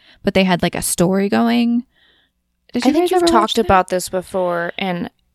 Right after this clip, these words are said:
Speaker 2: I don't recall this.
Speaker 1: It used to be one of my favorite movies.
Speaker 2: Yeah, you've talked about this before. Was it one of those feature films for
Speaker 1: I
Speaker 2: families?
Speaker 1: think it was. I think it was.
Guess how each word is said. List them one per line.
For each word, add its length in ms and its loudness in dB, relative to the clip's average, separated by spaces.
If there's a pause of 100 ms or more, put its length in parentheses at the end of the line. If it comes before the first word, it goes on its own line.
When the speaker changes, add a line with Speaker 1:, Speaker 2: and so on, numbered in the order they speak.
Speaker 2:
I 160 2
don't 220 0
recall 440 2
this. 500 -6
Speaker 1:
It 140 -2
used 220 4
to 100 6
be 120 2
one 120 2
of 100 2
my 140 -2
favorite 360 -4
movies. 280 -6
Speaker 2:
Yeah, 220 2
you've 280 -6
talked 340 0
about 280 0
this 220 -6
before. 420 -4
Was 180 0
it 100 -2
one 140 0
of 60 0
those 280 0
feature 520 -2
films 600 0
for 180 -2
Speaker 1:
I 80 2
Speaker 2:
families? 220 2
Speaker 1:
think 140 2
it 20 -
was. 580 2
I 80 -4
think 220 -2
it 100 -6
was. 480 -8